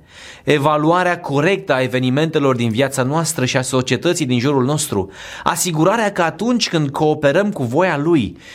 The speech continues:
voința Lui este ceea ce ne va călăuzi viețile. Încrederea că, dacă mormântul pretinde trupurile noastre, ele vor ieși la chemarea Lui la viața veșnică,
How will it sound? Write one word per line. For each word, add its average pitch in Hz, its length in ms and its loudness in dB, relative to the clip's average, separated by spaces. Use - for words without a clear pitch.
voința 143 600 2
Lui 160 220 2
este 139 240 0
ceea 143 240 0
ce 147 140 -4
ne 135 140 0
va 123 140 2
călăuzi 123 520 2
viețile. 120 840 -2
Încrederea 175 640 2
că, 143 340 2
dacă 147 360 0
mormântul 147 880 2
pretinde 135 520 0
trupurile 160 460 2
noastre, 143 500 0
ele 214 260 4
vor 170 220 2
ieși 156 340 0
la 180 160 0
chemarea 165 520 0
Lui 160 380 2
la 151 220 0
viața 160 380 0
veșnică, 131 680 0